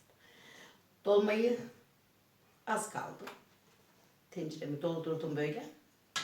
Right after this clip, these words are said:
Yaprağım az kaldı, içim bayağı var. Onu da lahanayla, ya lahana artık ya, e, asma yaprağı, üzüm yaprağıyla beraber sararım. Tabii bugün değil onu. Onu da küçük bir kaba koyarım.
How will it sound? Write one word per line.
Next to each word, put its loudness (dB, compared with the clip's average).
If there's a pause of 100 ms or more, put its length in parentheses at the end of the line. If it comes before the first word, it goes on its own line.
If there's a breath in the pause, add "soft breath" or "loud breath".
(1000)
Yaprağım 0
az 0
kaldı, 2
içim -6
bayağı 2
var. -6 (600 loud breath)
Onu -2
da -4 (1000)
lahanayla, -2 (1400 soft breath)
ya 2
lahana 0
artık -2
ya, 6
e, -4 (440)
asma -4
yaprağı, -2
üzüm -12
yaprağıyla -2
beraber -2
sararım. -8 (640 loud breath)
Tabii -10 (100)
bugün -6
değil -2
onu. -8 (380)
Onu -6
da -2
küçük -14
bir -12
kaba -8
koyarım. -8